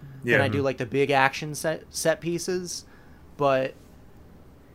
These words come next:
Speaker 2: yeah, dude, I just wish there was more of that sister connection,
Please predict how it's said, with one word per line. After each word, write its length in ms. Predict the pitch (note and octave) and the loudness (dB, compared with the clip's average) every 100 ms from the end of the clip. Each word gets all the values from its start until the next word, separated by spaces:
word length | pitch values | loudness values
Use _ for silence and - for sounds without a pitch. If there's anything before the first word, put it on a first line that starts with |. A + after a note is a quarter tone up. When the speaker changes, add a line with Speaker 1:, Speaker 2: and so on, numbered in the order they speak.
| - | -12
Speaker 2:
yeah, 440 | C#3+ F#3+ F#3+ G#2+ | 0 4 6 4
dude, 240 | C3 C#3+ C3+ | 2 -2 -2
I 160 | C#3 C3+ | -2 0
just 200 | D#3+ D3+ | -2 -2
wish 320 | C#3 D#3+ - | -2 -2 -2
there 160 | D#3 D3 | -2 -2
was 180 | C3 | -2
more 380 | B2+ C3 D3+ D#3 | -4 -2 -2 0
of 140 | C#3 A#2+ | -2 0
that 320 | C3 C3 - | 0 0 -2
sister 420 | - D#3 - C#3 | -2 -2 -6 -8
connection, 680 | B2 C3 B2 - - B2 A2+ | -8 -6 -6 -6 -6 -8 -8